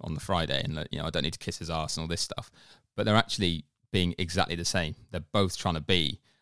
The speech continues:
the big front man who takes it all on themselves.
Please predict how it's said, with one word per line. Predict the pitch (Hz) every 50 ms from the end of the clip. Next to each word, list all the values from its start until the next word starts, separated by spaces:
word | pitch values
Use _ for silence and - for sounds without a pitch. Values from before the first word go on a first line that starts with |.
| _ _ _
the | - 76
big | - 90 85 -
front | - 92 85 -
man | - 80 82 80 - - _ _ _ _ _ _
who | - 90
takes | - - 85 - -
it | -
all | 92 85
on | 80
themselves. | 78 78 - - 95 82 76 - - -